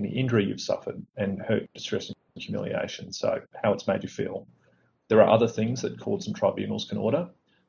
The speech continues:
In some cases, they might impose a fine against the employer। They might also order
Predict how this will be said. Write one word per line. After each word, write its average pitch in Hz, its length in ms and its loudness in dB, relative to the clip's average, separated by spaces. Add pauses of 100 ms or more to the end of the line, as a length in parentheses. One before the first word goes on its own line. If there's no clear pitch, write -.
(100)
In 104 40 -18
some 113 300 4
cases, 101 400 -2
they 104 160 2
might 104 160 0
impose 101 380 -2
a - 40 -18
fine 160 420 2 (340)
against - 460 -4 (220)
the 95 80 -6
employer। 123 480 2 (400)
They 113 140 8
might 113 180 10
also 104 260 6 (180)
order 101 160 6